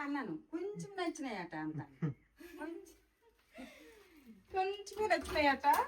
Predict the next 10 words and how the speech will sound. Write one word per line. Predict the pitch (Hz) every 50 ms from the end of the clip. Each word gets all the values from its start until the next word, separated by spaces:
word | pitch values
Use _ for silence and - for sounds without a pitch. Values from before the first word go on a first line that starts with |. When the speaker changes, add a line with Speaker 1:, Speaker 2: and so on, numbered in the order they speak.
| - - - _ _ - 294
Speaker 2:
ఇంక | 311 285 339 349
ఇవైతే | 330 311 294 294 269 370 415 415 403
నేను | 349 330 330 311
మా | 294 277 277 285
ఇంటికి | 294 294 - - 302
వెళ్ళక | 262 554 - - 349 320
ముందే | 320 311 285 339 330
మా | 311 285 285
అమ్మ | 285 294 294 294 294 302 285 262
ఎప్పుడు | - - 277